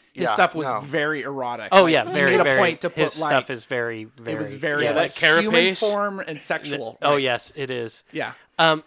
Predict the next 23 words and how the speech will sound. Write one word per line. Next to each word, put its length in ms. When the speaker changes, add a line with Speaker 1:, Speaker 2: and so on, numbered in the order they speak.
Speaker 3:
but 320
he 360
was 240
a 40
little 240
upset 380
that 100
he 80
didn't 200
get 140
any 160
credit 440
for 200
the 100
designs 460
in 120
this, 300
but 240
there 160
is 160
n-, 220
no 320
way 480